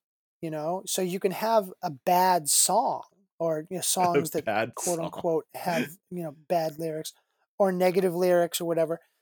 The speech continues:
Speaker 1: but you're using it in a way that informs something else that you're using to create something hopefully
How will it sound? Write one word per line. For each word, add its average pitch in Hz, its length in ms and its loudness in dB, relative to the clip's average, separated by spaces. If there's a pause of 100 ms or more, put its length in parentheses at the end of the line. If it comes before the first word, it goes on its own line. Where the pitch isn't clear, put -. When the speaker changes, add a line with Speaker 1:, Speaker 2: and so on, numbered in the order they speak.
(340)
Speaker 1:
but 202 200 6 (200)
you're 214 240 10
using 202 680 2
it 170 260 -2 (200)
in 196 120 -2
a 190 80 2
way 180 440 4
that 165 200 -4
informs 175 880 -2
something 165 440 -2
else 170 260 -2
that - 220 -10
you're 165 80 -4
using 165 340 -6
to - 80 -12
create 165 500 -4 (340)
something 156 640 -2
hopefully 156 600 -2